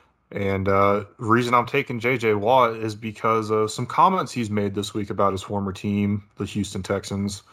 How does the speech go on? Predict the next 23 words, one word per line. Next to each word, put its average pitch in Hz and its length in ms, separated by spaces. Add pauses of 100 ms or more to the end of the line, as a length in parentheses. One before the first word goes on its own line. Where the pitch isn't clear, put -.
(720)
who, 117 160
by 117 240
the 117 80
way, 113 220
the 107 140
Arizona 104 480
Cardinals 98 400
are 101 160
playing 113 460
this 98 220
week. 92 400 (1600)
I 127 160
think 151 500
he 143 160
is 123 120
absolutely 127 580
gonna 113 240
tear 110 240
up 107 100
their 107 140
offensive 107 560
line, 107 560 (380)
but, 113 500